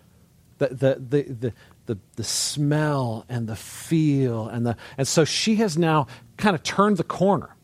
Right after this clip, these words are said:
right? In, in my, my reading of the poem, she's waking up, <laughs> right? She is now ready to respond. She is actually coming now with her own eagerness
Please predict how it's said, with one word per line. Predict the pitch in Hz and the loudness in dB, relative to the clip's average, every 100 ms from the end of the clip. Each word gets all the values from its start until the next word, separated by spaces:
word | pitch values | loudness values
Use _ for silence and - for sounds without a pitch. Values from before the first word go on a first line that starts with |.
| _ _ _ | _ _ _
right? | 127 131 | 2 2
In, | 156 160 | 4 4
in | 185 165 | 6 6
my, | 156 185 208 - | 6 6 4 2
my | 160 156 202 190 | 6 6 6 4
reading | 165 208 196 | 6 6 6
of | 190 | 4
the | |
poem, | 175 180 190 | 4 4 4
she's | 190 - 214 | 4 0 4
waking | 226 240 240 226 | 6 6 6 4
up, | 233 127 - _ - | 4 2 -4 _ 2
<laughs> | 262 220 - - 208 | 4 4 0 -12 2
right? | 156 175 208 202 - - | 4 6 4 2 -8 -6
She | - 208 | 4 6
is | 180 | 6
now | 208 208 | 6 6
ready | 180 190 214 226 233 | 8 8 8 8 4
to | 208 202 | 4 2
respond. | 180 - - 220 220 233 175 131 | 2 2 0 2 4 6 4 2
She | - 214 | 2 2
is | 226 196 180 | 4 4 4
actually | 202 - 208 | 4 4 2
coming | 165 202 208 185 | 4 4 6 6
now | 175 220 214 | 6 6 6
with | 165 175 | 6 6
her | 196 - | 4 4
own | 185 208 240 233 | 4 6 6 4
eagerness | 170 156 123 123 127 156 | 4 4 4 4 2 0